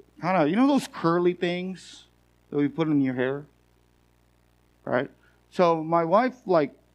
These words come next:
slept with that thing, right? So during the time, it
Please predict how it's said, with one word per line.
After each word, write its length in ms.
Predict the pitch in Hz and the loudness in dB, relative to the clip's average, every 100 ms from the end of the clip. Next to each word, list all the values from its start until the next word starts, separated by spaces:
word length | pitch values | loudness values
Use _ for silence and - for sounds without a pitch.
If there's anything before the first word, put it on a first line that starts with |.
| _ _ _ _ _ _ | _ _ _ _ _ _
slept 480 | - - 170 196 - | -20 -6 2 2 2
with 100 | 139 | -4
that 200 | 120 - | -4 -6
thing, 220 | - 117 | -12 -6
right? 460 | 117 120 127 143 - | -2 0 0 -2 -4
So 220 | 127 120 | -4 -2
during 280 | 135 175 156 | -2 -2 -2
the 60 | |
time, 360 | 131 170 170 170 | 0 2 2 0
it 120 | 131 | -4